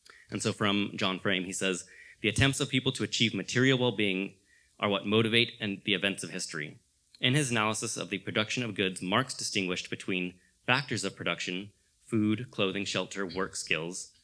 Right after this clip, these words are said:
and relations of production, master-slave, owner-worker, et cetera. It was the relations of production Marx thought would be the more important in understanding of historical change.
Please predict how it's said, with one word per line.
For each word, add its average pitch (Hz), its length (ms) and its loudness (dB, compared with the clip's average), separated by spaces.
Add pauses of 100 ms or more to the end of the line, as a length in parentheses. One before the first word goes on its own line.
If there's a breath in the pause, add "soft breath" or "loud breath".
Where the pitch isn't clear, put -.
(300 soft breath)
and 104 140 -4
relations 117 440 4
of 98 140 -8
production, 95 600 -4
master-slave, 98 760 0 (120)
owner-worker, 87 580 -4
et - 140 -16
cetera. 80 340 -6 (680 loud breath)
It - 80 0
was 104 140 0
the 110 80 0
relations 117 480 4
of 95 120 -6
production 101 340 -2
Marx 95 320 -2
thought 101 260 -2
would 92 120 -8
be 101 100 -2
the 90 60 -2
more 104 240 2
important 110 380 -4
in 95 100 -8
understanding 92 560 -2 (400 soft breath)
of 90 80 -10
historical 82 480 -4
change. 65 500 -8